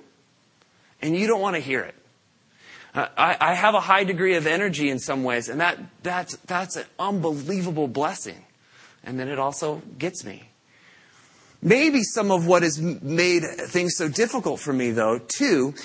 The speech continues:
is the fact that, uh, I'm a perfectionist and I'm a workaholic. And somewhere I learned that if I, if I'm gonna, uh, have any value, I have to produce.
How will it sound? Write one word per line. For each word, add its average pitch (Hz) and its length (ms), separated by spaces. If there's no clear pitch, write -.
is 147 180
the 156 80
fact 165 360
that, 147 260
uh, 131 360
I'm 147 160
a 131 40
perfectionist 196 760
and 147 80
I'm 139 100
a 127 60
workaholic. 139 600
And 120 80
somewhere 175 380
I 143 120
learned 127 320
that 113 80
if 113 140
I, 147 440
if 131 180
I'm 165 300
gonna, 151 420
uh, 123 180
have 127 260
any 123 160
value, 143 640
I 127 160
have 127 200
to 120 120
produce. - 640